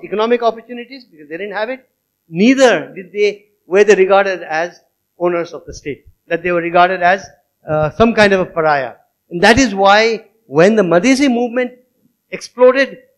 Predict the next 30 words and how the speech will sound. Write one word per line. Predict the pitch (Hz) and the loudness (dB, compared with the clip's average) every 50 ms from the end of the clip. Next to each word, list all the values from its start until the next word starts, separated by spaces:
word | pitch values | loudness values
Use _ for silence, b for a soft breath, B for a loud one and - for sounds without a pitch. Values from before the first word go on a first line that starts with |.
| _ _ _ | _ _ _
nobody | 156 160 170 185 208 233 233 | -6 -4 0 2 2 2 2
was | 226 214 208 | 2 -2 -2
expecting | 208 202 - - 233 220 - 247 214 | -2 -6 -6 -8 -12 -12 -10 -10 -10
it. | 170 120 - _ _ _ _ _ _ _ _ 151 | -10 -12 -12 _ _ _ _ _ _ _ _ -6
The | 156 | 0
World | 170 196 226 247 240 202 | 4 4 4 4 4 2
Bank | 240 247 254 240 | 0 0 -2 -4
had | 185 196 196 170 - | -6 -8 -8 -4 -2
done, | 170 185 208 233 240 - _ _ _ _ _ | -2 -2 -2 -2 -6 -14 _ _ _ _ _
it's | 202 220 208 - | -10 -10 -8 -8
a | 226 | -8
little | 254 254 254 202 | -10 -10 -6 -4
diversion, | 185 180 180 180 185 185 185 226 220 | -2 -2 -2 -2 -6 -10 -10 -12 -12
I'll | 196 180 175 | -10 -12 -12
come | 175 185 185 185 | -12 -12 -8 -4
back | 180 180 175 180 _ - | -4 -4 -4 -6 _ -18
to | 180 | -12
my | 175 170 165 | -10 -10 -10
final | 170 170 170 170 170 170 | -10 -10 -10 -10 -10 -12
point. | 170 190 214 233 - _ _ _ _ _ _ _ _ _ _ _ _ _ _ _ _ _ _ | -10 -10 -10 -10 -12 _ _ _ _ _ _ _ _ _ _ _ _ _ _ _ _ _ _
The | 156 165 | -8 0
World | 175 214 247 262 262 247 | 4 6 6 6 6 2
Bank | 254 262 262 226 | 0 -2 -2 -2
had | 214 208 208 202 - - _ _ _ _ _ _ _ | -4 -6 -6 -6 -8 -14 _ _ _ _ _ _ _
conducted | - 185 202 220 233 226 226 - 226 208 180 | -6 -6 -4 -2 -4 -4 -4 -6 -6 -2 0
a | 180 175 175 175 165 156 - _ _ _ _ _ _ _ _ _ _ | 0 0 0 -2 -4 -6 -10 _ _ _ _ _ _ _ _ _ _
study, | - - - 185 175 170 170 151 110 - - _ _ _ _ _ _ _ _ _ _ - | -20 -6 0 2 2 2 2 -2 -4 -6 -14 _ _ _ _ _ _ _ _ _ _ -20
expensive | 190 - - - _ - 220 214 208 175 208 196 - | -20 -20 -20 -20 _ 0 2 2 2 4 0 -2 -2
study, | - - 165 160 165 175 175 170 - | -4 -4 -4 -4 -4 -6 -12 -14 -16
a | 135 127 | -18 -20